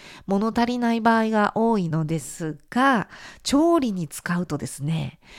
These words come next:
お料理を際立たせてくれる役割を果たしてくれるんですね。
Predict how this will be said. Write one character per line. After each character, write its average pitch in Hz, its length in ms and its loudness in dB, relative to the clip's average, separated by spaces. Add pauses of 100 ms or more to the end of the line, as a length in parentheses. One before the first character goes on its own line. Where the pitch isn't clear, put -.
(120)
お 180 140 0
料 247 240 4
理 165 160 -2
を 180 200 0
際 202 320 0
立 262 140 2
た 277 120 6
せ 269 140 2
て 247 120 2
く 233 140 0
れ 226 120 2
る 247 280 0
役 180 320 -6
割 180 260 2
を 214 100 0
果 - 160 -4
た 160 120 -6
し - 80 -6
て - 100 -12
く - 120 -12
れ 135 120 -4
る 135 100 -4
ん 139 60 -4
で - 60 -10
す - 180 -14
ね。 185 340 -2